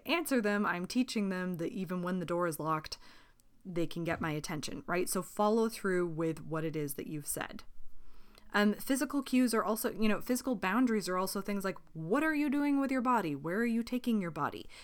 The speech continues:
If you cannot go to things after work because you've got your own, um, your, you know, you've got your own social life, you've got your own family life, don't go.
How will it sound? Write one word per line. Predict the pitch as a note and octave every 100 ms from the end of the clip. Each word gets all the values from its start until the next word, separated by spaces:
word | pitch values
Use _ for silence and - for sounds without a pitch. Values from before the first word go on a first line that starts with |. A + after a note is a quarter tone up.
| -
If | G3 F#3+
you | G3+ C4 D4+
cannot | - D#4 D#4 D4 D4 C#4
go | - D4+
to | C#4+ C4+
things | B3+ B3+ B3
after | A#3+ G#3+ - A#3
work | G#3 A3 - G#3+ -
because | G3+ - E3+
you've | F3 G3+
got | A3 G#3+
your | G3 G3
own, | G3+ G#3 G#3 G#3
um, | F#3 F3+ F3+ F3+ D#3+ - - - - -
your, | E3+ F3+
you | - F3
know, | D#3+
you've | D#3+ F3+
got | F#3 -
your | D#3+ D3
own | -
social | - D4 -
life, | C4 A#3+ A3+ A3+
you've | F#3+
got | A3+
your | - E3
own | D#3+
family | E3 A#3 B3 A#3+ A#3
life, | A#3 A#3+ - -
don't | C#4+ F4+ - -
go. | C#4+ G4 F4